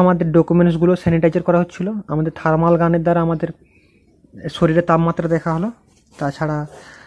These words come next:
তারপরে একটা লাইনে দাঁড়াতে বললো, যে লাইনে আমাদের রোল নাম্বার এবং আমাদের বিভিন্ন কাগজপত্র চেক আপ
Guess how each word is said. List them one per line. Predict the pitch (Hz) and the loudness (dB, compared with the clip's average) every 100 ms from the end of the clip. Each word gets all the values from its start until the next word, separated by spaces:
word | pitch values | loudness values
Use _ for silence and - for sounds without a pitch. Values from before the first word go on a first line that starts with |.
| _ _ _ | _ _ _
তারপরে | 156 156 175 180 185 - _ _ _ | -2 0 2 2 2 -2 _ _ _
একটা | - - 180 | -12 -4 0
লাইনে | 175 175 175 | 0 0 0
দাঁড়াতে | 170 175 170 | -2 -2 -4
বললো, | 185 233 - 165 | -4 -6 -12 -8
যে | 156 | -2
লাইনে | 160 165 165 165 | -2 0 -2 -2
আমাদের | 170 170 165 _ - _ - | 0 -2 -4 _ -20 _ -2
রোল | 170 175 185 | 4 6 8
নাম্বার | 190 190 202 202 - _ _ _ _ _ 190 | 6 6 4 2 -6 _ _ _ _ _ -2
এবং | 175 196 196 165 | 2 2 2 0
আমাদের | 175 175 170 | 2 2 0
বিভিন্ন | 165 180 180 180 | 0 2 0 0
কাগজপত্র | 160 165 - 175 180 202 220 _ _ _ - 180 156 160 | 0 -2 -2 -2 -2 -4 -6 _ _ _ -2 -2 -2 -2
চেক | 190 | 0
আপ | 190 | 0